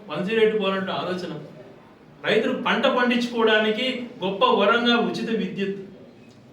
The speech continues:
చరిత్ర నిలబడేటివి, ప్రజలకు ఉపయోగపడేటివి.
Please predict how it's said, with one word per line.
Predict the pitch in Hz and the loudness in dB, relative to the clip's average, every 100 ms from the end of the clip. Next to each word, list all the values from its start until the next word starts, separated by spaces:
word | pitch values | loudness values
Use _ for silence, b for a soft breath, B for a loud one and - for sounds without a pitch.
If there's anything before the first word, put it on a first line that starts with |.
| - 247 | -10 -6
చరిత్ర | 302 330 302 | -4 -4 -6
నిలబడేటివి, | 226 202 233 285 240 180 156 | -4 -2 -2 -2 -2 -4 -4
ప్రజలకు | - 180 185 - 190 | -6 -6 -6 -6 -4
ఉపయోగపడేటివి. | 220 254 226 202 165 135 | -2 -2 -2 -6 -8 -12